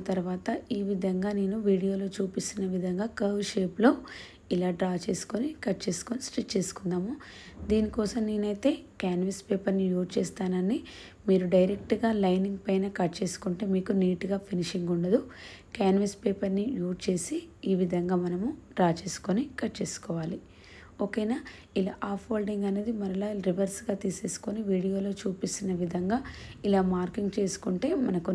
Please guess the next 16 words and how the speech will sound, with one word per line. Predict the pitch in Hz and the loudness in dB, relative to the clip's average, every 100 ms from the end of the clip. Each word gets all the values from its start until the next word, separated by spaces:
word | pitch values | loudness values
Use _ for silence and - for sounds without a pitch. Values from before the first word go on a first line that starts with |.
| 185 | 0
నెక్ | 185 - | 0 -2
అనేది | 185 190 247 254 | 0 0 -2 0
టోటల్గా | 196 185 185 180 220 285 - - - - 208 | 0 2 0 0 0 -2 -10 -18 -16 -2 0
ఎంత | 202 226 202 | 2 2 2
విడ్త్లో, | 190 190 196 202 - | 0 0 0 0 0
ఎంత | 180 190 185 | 0 0 0
లెంత్లో | 180 180 185 180 | -2 -2 -2 -2
వచ్చేసిందో | - 165 - 185 214 240 | -2 -2 -2 -4 -2 -2
మనకి | 196 185 - 202 | -2 -2 -2 -2
ఈజీగా | 175 190 196 285 - - - - - | 0 0 0 -2 -2 -12 -12 -10 0
క్లారిటీ | 196 175 165 180 180 | 4 4 2 0 -2
వచ్చేస్తుంది. | - 185 - - 180 - - - - - | -4 -6 -4 -4 -4 -4 -10 -12 -14 0
చూడండి, | 247 233 254 262 - - 202 | 4 8 6 4 -6 0 2
ఈ | 190 | 4
విధంగా | 185 185 185 185 | 4 4 4 4
మనకు | 180 180 | 2 6